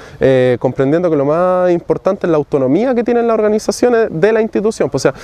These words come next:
que la organización, eh, social no puede estar dependiente de la institucionalidad. Eh, acá, mm, en la universidad fue donde logré ir puliendo cada vez más mi pensamiento político, ideológico, y me acerqué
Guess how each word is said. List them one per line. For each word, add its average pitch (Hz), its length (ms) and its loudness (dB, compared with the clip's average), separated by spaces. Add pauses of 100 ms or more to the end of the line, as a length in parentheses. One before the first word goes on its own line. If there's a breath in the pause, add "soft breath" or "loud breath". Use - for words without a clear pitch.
(120 loud breath)
que 147 80 6
la 127 180 2
organización, 160 1000 0
eh, 139 160 2
social 185 440 0
no 139 100 0
puede 160 220 0
estar 214 800 0
dependiente 175 720 0
de 196 100 2
la 185 100 2
institucionalidad. 156 720 0 (380 loud breath)
Eh, 117 340 4
acá, 175 920 0
mm, 147 320 -2
en 131 240 2
la 135 60 4
universidad 135 520 0
fue 202 140 0
donde 180 520 2
logré 165 280 2
ir 175 80 -4
puliendo 180 760 0
cada 165 180 2
vez 160 140 2
más 139 220 2
mi 214 160 0
pensamiento 202 680 0
político, 196 540 0
ideológico, 185 540 0 (400 loud breath)
y 135 320 4
me 131 100 4
acerqué 165 880 0